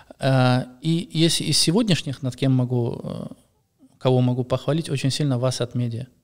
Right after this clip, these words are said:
Там часовая лекция, ты ее садишься и за прак-, и почти за час озвучиваешь,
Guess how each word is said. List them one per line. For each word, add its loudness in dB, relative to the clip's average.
Там -8
часовая -2
лекция, -4
ты -6
ее 0
садишься 0
и -2
за 2
прак-, 0
и -2
почти 4
за 4
час -6
озвучиваешь, -8